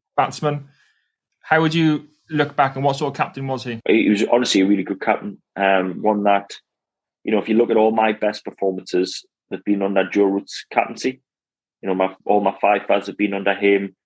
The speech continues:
Speaker 2: Um, he always showed belief in me. He always picked me, um, which I'll be thankful for. And, you know, a lot of what people see on the field, they don't see what goes on behind closed doors. And he was putting in a lot of effort behind closed doors,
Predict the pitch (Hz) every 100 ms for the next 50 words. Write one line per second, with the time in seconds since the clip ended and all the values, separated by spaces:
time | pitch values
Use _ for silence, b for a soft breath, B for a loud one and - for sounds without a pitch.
0 | _ _ _ _ - 101 98 95 98 95
1 | 107 104 - 110 - 101 107 - 110 107
2 | 104 101 101 101 - 113 - 104 104 104
3 | _ _ - 101 101 98 95 92 92 _
4 | _ 107 101 101 95 95 - 104 104 107
5 | - 107 107 104 _ _ _ _ _ -
6 | 117 113 107 120 113 113 123 120 120 113
7 | - 131 110 - 113 123 131 - 107 98
8 | 90 98 110 110 113 110 107 113 110 110
9 | 104 98 _ 98 113 110 107 104 98 -
10 | 113 95 87 - 98 98 - 110 - 104
11 | 101 113 110 104 107 107 - 101 104 -
12 | 104 104 - 107 104 -